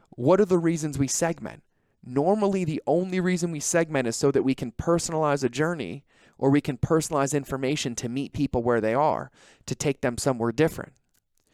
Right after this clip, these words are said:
But if we're just segmenting and personalizing things to try to get higher engagement or to get people to open something,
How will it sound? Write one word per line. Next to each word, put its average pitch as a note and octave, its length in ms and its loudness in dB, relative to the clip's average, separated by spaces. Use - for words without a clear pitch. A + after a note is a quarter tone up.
But D3+ 120 6
if D3+ 160 0
we're E3+ 100 8
just E3+ 340 2
segmenting C3+ 720 0
and B2 160 -4
personalizing C#3 680 0
things B2+ 200 -6
to A#2 100 -4
try C3 240 -2
to C#3 80 0
get B2+ 200 0
higher C#3 480 0
engagement C3+ 720 -2
or B2 140 0
to C3+ 140 -2
get B2+ 240 0
people D#3 260 0
to - 220 -4
open D#3 320 2
something, F3+ 500 -2